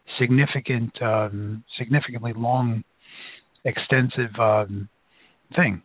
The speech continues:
I mean, if you took all the cells of the gut and put them side by side, they go around the world once. So, you know, it's not gonna happen anytime fast, but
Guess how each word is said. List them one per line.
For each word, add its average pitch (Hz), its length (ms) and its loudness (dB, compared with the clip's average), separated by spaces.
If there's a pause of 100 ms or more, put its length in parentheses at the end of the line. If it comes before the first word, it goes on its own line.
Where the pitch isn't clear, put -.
I 120 60 -4
mean, 120 380 0
if 117 160 -6
you 120 120 -6
took 135 140 -6
all 139 140 -2
the 113 180 -8
cells 135 300 2
of 110 80 -12
the 113 80 -8
gut 127 240 0
and 120 100 -8
put - 120 -18
them 113 200 -8
side 123 180 0
by 113 120 -6 (100)
side, 123 180 0
they 117 80 -6
go 120 140 -8
around 110 240 -6
the 104 60 -10
world 135 280 0
once. 95 260 -12 (680)
So, 123 240 4
you 131 240 2
know, 143 140 4
it's - 160 -6
not 139 140 4
gonna 127 140 0
happen 120 200 0
anytime 107 420 -2
fast, 143 420 2
but 117 260 2